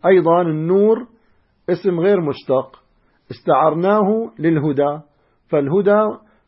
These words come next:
مشبه والنور مشبه به، ثم حذف الهدى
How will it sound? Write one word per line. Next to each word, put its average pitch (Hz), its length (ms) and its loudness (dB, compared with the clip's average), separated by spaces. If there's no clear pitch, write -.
مشبه 170 720 -2
والنور 143 400 -2
مشبه 127 460 -4
به، 143 360 -6
ثم 165 240 -2
حذف 196 420 -2
الهدى 165 520 2